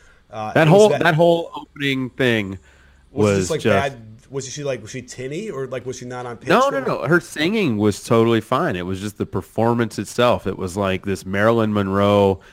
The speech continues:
Speaker 2: "Happy
Speaker 1: Oh.
Speaker 2: Birthday, Mister President" rendition of the s-, the Star Spangled Banner.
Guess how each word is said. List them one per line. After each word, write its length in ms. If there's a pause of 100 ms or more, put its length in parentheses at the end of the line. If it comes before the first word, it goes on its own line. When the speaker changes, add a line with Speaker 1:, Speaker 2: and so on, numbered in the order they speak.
Speaker 2:
"Happy 260
Speaker 1:
Oh. 60
Speaker 2:
Birthday, 360
Mister 300
President" 680
rendition 640
of 160
the 60
s-, 160 (320)
the 260
Star 260
Spangled 320
Banner. 300